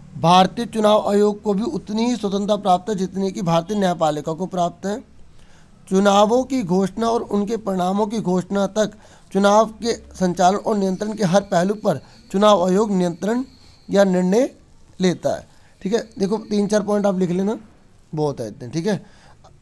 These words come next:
और बाकी सारे लिखना चाहे आप सारे लिख सकते हैं। मुख्य चुनाव आयुक्त की नियुक्ति राष्ट्रपति के द्वारा की जाती है और भारतीय चुनाव आयोग आचार संहिता भी लागू करता है और इसका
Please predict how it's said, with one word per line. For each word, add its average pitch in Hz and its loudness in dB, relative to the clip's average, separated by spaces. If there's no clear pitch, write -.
और 143 2
बाकी 156 0
सारे 165 -2
लिखना 170 -2
चाहे 175 -2
आप 156 -6
सारे 139 -6
लिख 123 -12
सकते - -20
हैं। 90 -18
मुख्य 196 0
चुनाव 220 4
आयुक्त 214 2
की 226 -4
नियुक्ति 208 -2
राष्ट्रपति 190 -2
के 196 -4
द्वारा 202 2
की 196 -6
जाती 190 -2
है 208 -6
और 196 4
भारतीय 190 2
चुनाव 214 0
आयोग 196 2
आचार 202 2
संहिता 190 0
भी 185 -2
लागू 156 0
करता 190 -4
है 214 2
और 202 -2
इसका 202 0